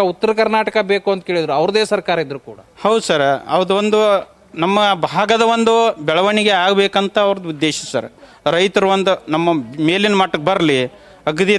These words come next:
Speaker 2: ತಳ ಇದಾಗತ್ತಾರೋ ಒಂದು ದರ್ಜೆ ಒಂದು ಒಡಾಸ್ಲಿ ಅಂತ ಹೇಳಿ ಸರ್ ಅವ್ರ, ಅವ್ರ ಅಭಿ-, ಇದೈತೆ ಅಭಿಪ್ರಾಯ ಸರ್. ಈ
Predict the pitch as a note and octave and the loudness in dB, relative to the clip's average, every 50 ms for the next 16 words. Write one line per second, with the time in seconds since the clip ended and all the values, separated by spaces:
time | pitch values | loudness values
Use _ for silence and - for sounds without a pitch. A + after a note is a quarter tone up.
0 | - - F3 F#3 F#3+ F#3 F#3 F3+ F3 F#3 F#3 F3+ E3 D#3+ D3 - D3 C3+ C3 B2+ | 0 0 0 2 2 2 2 2 2 2 4 4 2 0 0 0 -2 0 0 0
1 | B2+ C3+ - - - - - - D#3 D#3+ D#3+ C#3+ B2+ A2+ - - F#3+ F3+ F3+ G#3 | -2 -4 -6 -14 -20 -20 -8 -4 -2 -2 -2 -4 -4 -4 -2 -2 -2 -2 -2 0
2 | G#3+ G#3+ G#3 G3 F#3+ F#3+ F#3 - - - - - - D3 D#3+ F#3+ G#3 G3+ - F#3+ | 0 2 0 0 0 0 -2 -2 -6 -16 -16 -6 -4 -2 0 0 -2 -2 -2 -2
3 | F#3+ G3 G#3+ G3+ G#3+ G3 G#3+ A#3+ A#3+ A3+ G3 - G3+ F#3 F3+ - - - - - | -2 -2 0 0 0 0 0 0 0 -2 -2 -2 -2 -2 -2 -4 -6 -12 -6 -2
4 | D#3+ E3 D#3+ D#3+ D3 - - _ _ _ - - D#3 D3+ D#3 D#3 C3+ C#3+ D3 D3 | -2 0 0 0 -2 -4 -8 _ _ _ -4 -4 -2 0 0 0 0 0 -2 -2
5 | D#3 D3+ C#3 - - - - - D#3 E3 D#3 D#3 D3 B2+ - B2+ C#3 C#3+ D#3 D3 | -4 -4 -4 -6 -12 -18 -8 -4 -2 0 0 0 -2 -2 -2 -4 -2 -2 -2 -2
6 | - C#3 B2 A#2 A2+ - - - - - - - - - - E3 D3+ C#3+ | -2 -2 -2 -2 -4 -6 -10 -12 -14 -16 -20 -20 -20 -20 -12 -6 -4 -4